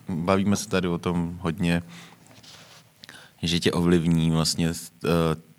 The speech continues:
ty lidi, s kterýma se potkáš třeba na tom začátku, nebo,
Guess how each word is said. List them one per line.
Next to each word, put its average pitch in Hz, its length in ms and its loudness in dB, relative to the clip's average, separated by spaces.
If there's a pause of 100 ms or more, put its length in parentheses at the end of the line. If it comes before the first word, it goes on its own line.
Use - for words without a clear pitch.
(120)
ty 104 100 6
lidi, 90 280 4
s - 100 -4
kterýma 85 340 2
se - 120 -2
potkáš - 420 -4
třeba 85 260 -4
na 82 120 0
tom 80 180 -4
začátku, 85 580 -4
nebo, 78 280 -4